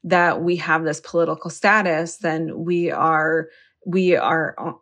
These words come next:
aren't, um, paying respects to the land, to the protectors of this land. But with that being said, like, um, I think that the biggest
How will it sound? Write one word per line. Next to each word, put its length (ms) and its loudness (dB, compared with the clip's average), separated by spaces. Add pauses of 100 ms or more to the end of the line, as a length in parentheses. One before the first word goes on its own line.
aren't, 440 -2
um, 420 -4 (320)
paying 220 -2
respects 560 -2
to 180 -2
the 120 2
land, 540 -2
to 160 -8
the 100 -12
protectors 720 -4
of 160 -4
this 220 -6
land. 340 -6 (480)
But 140 6
with 160 4
that 180 4
being 180 2
said, 440 4
like, 340 4
um, 320 0
I 120 2
think 320 0
that 320 4
the 120 8
biggest 640 0